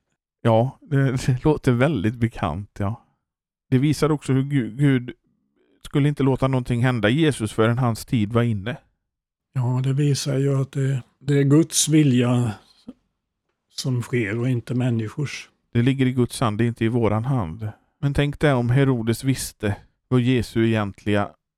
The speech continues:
Speaker 1: uppdrag var, att rädda mänskligheten. Tror du han hade varit rädd för honom ändå?
Speaker 2: Jag vågar inte svara på det.
Speaker 1: För det tror nämligen jag,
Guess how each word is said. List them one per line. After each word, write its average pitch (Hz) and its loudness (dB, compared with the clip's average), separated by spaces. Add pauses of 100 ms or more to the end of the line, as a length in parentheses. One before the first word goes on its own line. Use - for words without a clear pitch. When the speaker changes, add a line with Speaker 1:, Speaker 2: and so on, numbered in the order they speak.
(140)
Speaker 1:
uppdrag 98 -2
var, 90 -2 (200)
att - -6
rädda 107 0
mänskligheten. 110 -6 (460)
Tror 117 2
du 113 2
han 117 0
hade 113 0
varit 110 -2
rädd 107 -2
för 107 -4
honom 104 -2
ändå? 98 -2 (520)
Speaker 2:
Jag 120 -8
vågar 120 -2
inte 117 -6
svara 127 -6
på 147 -20
det. 135 -6 (380)
Speaker 1:
För 123 -4
det - 2
tror 147 0
nämligen 117 0
jag, 98 -2